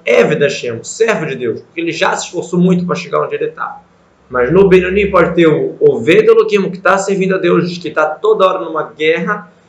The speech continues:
e tem o louvador, que por mais que ele faz tudo correto, ele é chamado de louvador, que não tá servindo a Deus, porque ele faz só o natural dele, o costumeiro dele.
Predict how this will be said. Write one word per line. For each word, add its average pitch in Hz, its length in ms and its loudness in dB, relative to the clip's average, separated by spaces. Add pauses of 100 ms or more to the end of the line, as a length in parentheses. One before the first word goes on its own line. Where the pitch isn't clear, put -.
(120)
e 151 100 -6
tem 220 260 4
o 208 60 6
louvador, 196 840 4
que - 100 -6
por 175 160 -2
mais - 200 0
que 196 100 -4
ele 185 120 -2
faz 190 240 -6
tudo 202 320 -8
correto, 185 760 0 (220)
ele 147 80 2
é 151 40 6
chamado 160 420 2
de 156 120 -6
louvador, 180 600 0
que 170 80 -8
não 156 100 -6
tá 165 100 -4
servindo 156 380 -6
a 151 40 0
Deus, 170 220 -4
porque - 200 -12
ele 135 120 -8
faz 143 260 -4
só 151 380 -2 (240)
o 135 80 -12
natural 151 640 0
dele, 156 280 -2
o - 120 -8
costumeiro 139 600 -6
dele. - 180 -12